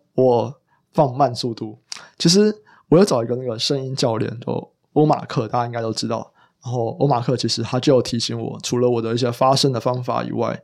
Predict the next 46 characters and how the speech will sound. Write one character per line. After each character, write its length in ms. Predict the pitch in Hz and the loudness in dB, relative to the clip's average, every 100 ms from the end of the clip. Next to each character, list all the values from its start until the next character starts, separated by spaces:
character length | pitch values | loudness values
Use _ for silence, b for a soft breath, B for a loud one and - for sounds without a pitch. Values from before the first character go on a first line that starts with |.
| b b b _ | b b b _
他 120 | 165 | 4
也 60 | 139 | 4
一 80 | 139 | 2
直 100 | 131 | 2
在 160 | 139 | 2
说 420 | 123 120 110 107 _ - | 2 -2 -6 -12 _ -14
：“哎， 60 | |
你 160 | 113 107 | -12 -10
这 120 | 104 | -6
个 200 | 113 107 107 | -4 -4 -4
讲 200 | - 110 | -4 -6
话 220 | 104 156 | 0 0
的 80 | 120 | 2
速 260 | - 156 123 | 0 2 2
度 300 | 135 110 - | 2 0 -6
慢 200 | - 120 | -4 -4
一 80 | 113 | -4
点。” 220 | 107 - 160 _ _ | -10 -12 -16 _ _
好， 420 | - 127 123 - _ | -4 0 0 -4 _
很 180 | 160 147 | 2 4
难 180 | 147 | 4
这 100 | 165 | 6
样 60 | 190 | 6
子 80 | 165 | 4
持 180 | - 135 | 2 -2
续 160 | 170 | 0
啦， 100 | 143 - _ _ | 0 -2 _ _
不 80 | 127 | -2
过 80 | 117 | -2
我 60 | 113 | -2
尽 240 | - 127 | 0 0
力， 120 | 127 110 | 0 -2
好 100 | 117 | 0
不 100 | 120 | 0
好？ 200 | 113 - | 0 -4
我 100 | - | -4
们 140 | 110 107 | -4 0
这 120 | 123 | 0
一 40 | |
集 200 | 123 113 | 2 -2
就 360 | 104 123 113 117 - _ _ _ _ - | -2 -2 -2 -6 -10 _ _ _ _ -6
稍 240 | - 175 | 2 6
微 140 | 160 | 6
慢 260 | 127 139 120 | 4 0 -2
一 40 | |
点。 220 | 113 - | -8 -10